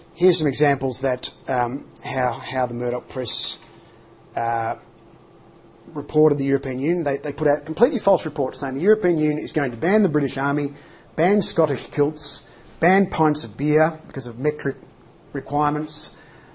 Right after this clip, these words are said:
Uh, they're gonna take the bends out of bananas because they're the one nice and straight.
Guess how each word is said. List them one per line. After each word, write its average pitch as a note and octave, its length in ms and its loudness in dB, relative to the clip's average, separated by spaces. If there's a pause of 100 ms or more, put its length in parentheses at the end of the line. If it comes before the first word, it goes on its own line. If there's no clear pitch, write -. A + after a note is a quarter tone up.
(280)
Uh, C#3 400 2
they're D3 160 -4
gonna - 180 -2
take F#3+ 240 2
the D#3+ 80 -4
bends D3 380 2
out C#3+ 100 2
of B2 100 -4
bananas D3 640 -2 (220)
because - 140 -18
they're C3+ 100 -6
the C3+ 60 -4
one C3+ 180 -2
nice C3+ 180 0
and A2+ 100 -10
straight. D#3+ 400 2